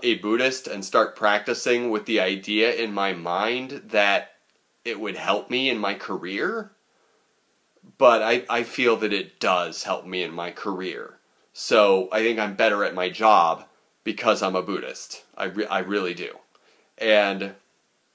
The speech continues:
certainly my happiness has increased as well.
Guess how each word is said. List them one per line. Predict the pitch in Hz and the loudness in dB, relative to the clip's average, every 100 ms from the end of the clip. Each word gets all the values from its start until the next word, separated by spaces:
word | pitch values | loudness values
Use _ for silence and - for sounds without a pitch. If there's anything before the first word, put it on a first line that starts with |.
| _ _ _ | _ _ _
certainly | - 135 120 107 101 | -4 0 0 0 -2
my | 90 | -2
happiness | 92 95 85 92 85 - | 0 0 0 -2 -4 -8
has | 98 | -6
increased | 82 - 87 - | -6 -6 -10 -10
as | 92 | -8
well. | 104 69 - | -2 -2 -4